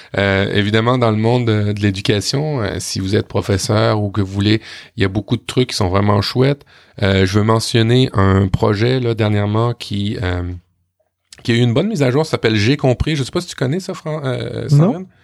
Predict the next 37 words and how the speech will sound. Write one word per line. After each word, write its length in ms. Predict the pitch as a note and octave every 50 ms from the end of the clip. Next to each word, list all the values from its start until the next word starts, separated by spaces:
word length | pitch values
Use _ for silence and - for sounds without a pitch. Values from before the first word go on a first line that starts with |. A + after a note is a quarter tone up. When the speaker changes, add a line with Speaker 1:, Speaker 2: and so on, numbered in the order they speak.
| _ _ _ _ _ _ _ _ _ _ _ _ _ _ - - - -
Speaker 1:
Alors, 220 | - A2+ B2 A#2+ G#2+
J'ai 160 | A#2+ F3 F#3
compris, 640 | - E3 D3+ C3+ - - - D#3+ F3+ G#3 A3+ B3+ -
euh, 320 | B2 A2+ A2 A2 A2+ A2 -
est 220 | - A2+ A2+ -
tombé 420 | C3+ B2+ B2+ B2 A#2+ C3 D#3+ F3+ -
en 140 | A#2 A2
version, 520 | G#2 A#2 A2 - - - C#3+ C#3 C#3 C#3 - -
euh, 140 | G#2 G#2 G#2
zéro 320 | G2 G2+ B2+ C3 D3+ F3 D#3+
virgule 420 | C#3+ B2+ A2 G#2+ A2 A2 G#2+ G#2+
neuf. 380 | A2 B2 D3 E3 D#3+ - - - -
Euh, 340 | A2 G#2+ G#2+ G#2 G#2 G#2 G#2+ - -
c'est 260 | - - - - A2+
vraiment 300 | G2+ G#2 B2 C#3 F3 F#3+
quelque 140 | - C#3 -
chose 220 | - E3 D#3 C3
que 100 | A2 G2
je 100 | G2 G#2
recommande 480 | G2+ - - B2+ A#2+ C3+ D3 D#3 D3+ -
pour, 360 | - - A#2 A#2+ B2 B2+ B2+ - - - - - - - - -
euh, 220 | G2 F#2+ F#2+ F#2+ F#2+
je 100 | F#2 F#2+
sais 100 | F#2 F#2+
pas, 180 | - G2+ -
des 160 | G#2 G#2 G#2+ G2+
crèches, 360 | - - - G#2+ A2+ A#2 G#2+
des 100 | G#2+ G2
garderies 520 | G#2+ G#2 G2+ G2+ G2+ G2+ G2 A2 A#2 B2
qui 160 | - - -
veulent 260 | G2 F#2 A2 A2+ A#2 A2+
faire 200 | - - C3 B2+
de 60 | A#2+
l'initiation, 880 | A#2+ B2+ C#3+ C#3+ - - C3+ B2 C3+ - - - C#3+ C#3 D3 D3+ - - -
euh, 280 | G2+ G2 F#2+ G2+ A2 - -
à 260 | A#2 F#2 F#2+ F#2+ G2
l'informatique, 920 | G2+ G#2+ A2+ A#2 - C3+ C3 B2 A2 G#2 - - - B2+ C#3 D#3 - -